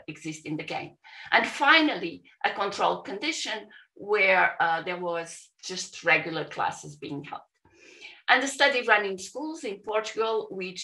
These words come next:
two hundred and eleven adolescents involving three different schools and eight different classes. And, uh, children, they were between thirteen, fourteen, and a hundred and fifteen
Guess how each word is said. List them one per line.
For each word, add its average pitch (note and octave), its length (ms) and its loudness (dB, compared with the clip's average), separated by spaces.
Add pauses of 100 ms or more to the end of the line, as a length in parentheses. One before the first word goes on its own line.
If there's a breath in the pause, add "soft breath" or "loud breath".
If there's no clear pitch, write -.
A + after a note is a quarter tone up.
two F4 160 -4
hundred C4 400 -4
and A3 160 -2
eleven F#3+ 500 0 (260 loud breath)
adolescents G#3+ 760 2
involving F#3+ 580 -4 (240 loud breath)
three D4+ 200 2
different C#4+ 360 -2
schools A3 460 -6
and F#3 180 -4 (160)
eight - 420 2
different E3+ 400 -6
classes. - 540 -2 (680 loud breath)
And, G3+ 520 8
uh, G3 300 8
children, A3 800 0
they G3+ 180 0
were F#3+ 460 0
between F3+ 460 -6
thirteen, F#3 440 -4
fourteen, B3+ 840 -4
and G#3+ 180 4
a F#3+ 60 8
hundred C#4 520 2
and A3 220 -2 (640)
fifteen G3+ 640 -8